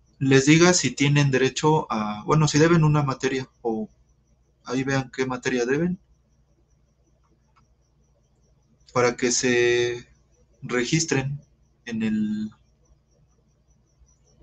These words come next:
recursamiento. Si no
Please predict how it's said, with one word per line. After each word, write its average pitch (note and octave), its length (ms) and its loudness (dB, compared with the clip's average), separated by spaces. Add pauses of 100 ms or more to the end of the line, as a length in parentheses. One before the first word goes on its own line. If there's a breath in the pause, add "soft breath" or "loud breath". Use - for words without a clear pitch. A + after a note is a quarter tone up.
(1200)
recursamiento. A#2 800 -2 (3000)
Si C3+ 320 0
no G#3 440 4